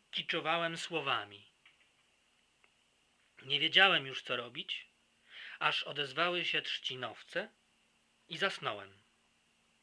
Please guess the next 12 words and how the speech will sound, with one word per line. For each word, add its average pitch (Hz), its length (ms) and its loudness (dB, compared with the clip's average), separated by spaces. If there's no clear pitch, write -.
Nie 180 140 6
śniło 190 320 4
mi 139 160 0
się 135 200 4
nic, 151 580 -6
tylko 190 340 4
wydawało 180 500 4
mi 190 120 0
się, 185 260 2
że 160 160 2
moja 175 300 4
matka 185 600 -2